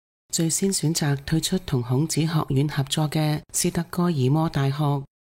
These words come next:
本身就具備悠久嘅漢學研究傳統、固定嘅行政編制同良好嘅漢語教學師資。選擇退出並唔影響漢語教學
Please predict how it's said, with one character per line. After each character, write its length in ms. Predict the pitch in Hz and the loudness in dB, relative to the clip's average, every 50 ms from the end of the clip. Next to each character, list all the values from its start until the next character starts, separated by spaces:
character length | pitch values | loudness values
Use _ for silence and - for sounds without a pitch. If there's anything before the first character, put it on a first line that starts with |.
| _ _ | _ _
本 180 | - - 123 139 | -2 0 0 0
身 260 | 143 - 185 185 185 | 0 0 0 -2 -2
就 140 | 175 - 151 | 0 -2 -2
具 100 | 139 156 | 0 0
備 400 | 147 147 - 147 147 147 147 - | 0 0 0 0 0 0 -2 -2
悠 220 | 139 135 120 120 123 120 | -2 0 0 0 0 0
久 160 | - 131 143 | 0 0 0
嘅 160 | 151 165 151 | 0 0 -2
漢 220 | 139 147 156 151 151 | 0 0 0 -2 -2
學 280 | 156 156 135 - - 135 | -2 -2 -2 -2 -2 -4
研 200 | 120 117 104 110 | -4 -2 -2 0
究 180 | - 147 143 | 0 0 0
傳 220 | 151 - - 127 120 | 0 0 -2 -2 0
統、 340 | 127 131 131 143 170 175 - - _ _ _ _ - | 2 2 2 2 2 0 -2 -4 _ _ _ _ -4
固 160 | - 170 180 | 0 0 0
定 200 | 180 165 147 147 | 2 0 0 0
嘅 120 | 160 160 | 0 -2
行 260 | 151 - 139 120 113 | -2 -2 -2 -2 0
政 220 | 113 - 143 139 135 | 0 0 0 0 0
編 180 | - - 170 | 2 0 0
制 400 | 165 - 165 147 151 151 147 139 - _ - | 0 0 0 0 0 0 0 -2 -4 _ -6
同 240 | - - 135 131 131 | -2 0 2 2 2
良 200 | 131 127 127 127 | 2 2 0 0
好 160 | 120 123 131 | 0 -2 -2
嘅 220 | 165 - 175 165 151 | 0 0 0 0 0
漢 200 | 139 151 147 147 | 0 0 0 0
語 220 | 143 123 120 131 | 0 0 0 0
教 240 | 139 - 147 143 143 | 0 0 0 0 2
學 100 | 131 139 127 | 0 0 0
師 300 | - - - 170 170 - | -2 -2 -2 0 0 0
資。 360 | - 175 175 175 175 170 - - _ _ _ _ _ - | 0 2 2 2 2 0 -2 -4 _ _ _ _ _ -4
選 260 | - - 123 131 156 | -2 0 0 0 0
擇 180 | - 160 135 135 | 0 -2 -2 -2
退 200 | - - 156 151 | 0 0 0 0
出 240 | - - 196 196 196 - _ - | 2 0 0 0 0 -4 _ -2
並 160 | 180 165 160 | -2 0 2
唔 180 | 160 131 120 131 | 2 4 4 4
影 200 | 135 143 170 185 | 2 2 0 0
響 260 | 180 170 151 160 170 | 0 0 -2 -2 -2
漢 180 | 156 160 156 | -2 0 0
語 220 | 151 143 123 131 139 | 0 0 0 -2 -2
教 240 | - - 147 147 147 | -2 0 0 0 2
學 320 | 143 143 135 131 - - | 2 0 0 -2 -4 -10